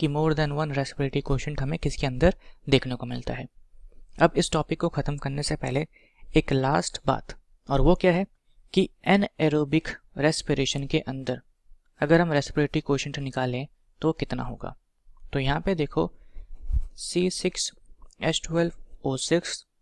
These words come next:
ओके, और यहाँ पे हम zymes ले लेते हैं एंजाइम, तो हमें यहाँ पे क्या मिलेगा, अल्कोहल, सी सिक्स एच फ़ाइव ओ एच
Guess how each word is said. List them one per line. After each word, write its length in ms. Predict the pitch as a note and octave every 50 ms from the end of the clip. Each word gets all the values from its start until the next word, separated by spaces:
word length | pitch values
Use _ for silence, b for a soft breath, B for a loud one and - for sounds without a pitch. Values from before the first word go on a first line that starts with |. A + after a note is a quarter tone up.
| _ - - - - -
ओके, 240 | C3+ - - G3 G3 - _ _ _ _ _ _ _ _ _ _ _ _ _
और 160 | - C#3 C#3
यहाँ 200 | C#3 C#3 C#3 - -
पे 100 | C#3+ D3
हम 140 | C#3+ D3+ - - _ _ -
zymes 580 | C3+ - - C3+ C3 B2+ B2+ C3+ D#3 E3+ - -
ले 80 | E3 E3
लेते 240 | D#3+ E3 D#3+ - -
हैं 200 | D#3+ E3 F3 F3
एंजाइम, 360 | E3 D#3+ - F3 F#3 F#3+ E3 - - _ - - - -
तो 60 | -
हमें 160 | C#3+ C#3+ D3+ D3+
यहाँ 100 | D3+ D3
पे 120 | - D#3+
क्या 140 | - E3 E3
मिलेगा, 320 | D#3+ D#3+ D3+ D#3+ D#3 E3+
अल्कोहल, 520 | - - B2+ B2 B2+ - A#2+ A#2 - - - - - - - - - - _ _ - - _ _ _ _ _ - _ _ _ - - - -
सी 320 | - - - - F3 F3+ F3
सिक्स 420 | - - F#3 F#3 - - - - - _ _ - - - - - - - - - _ _ _ _ _ _ _ _ _ _ _ _ - _ - - -
एच 200 | C#3+ D#3+ - -
फ़ाइव 340 | - - - E3 E3+ F3 F3 - _ _ _ - _ - -
ओ 180 | C3+ C3 C3+ C#3
एच 240 | D3+ D#3+ - -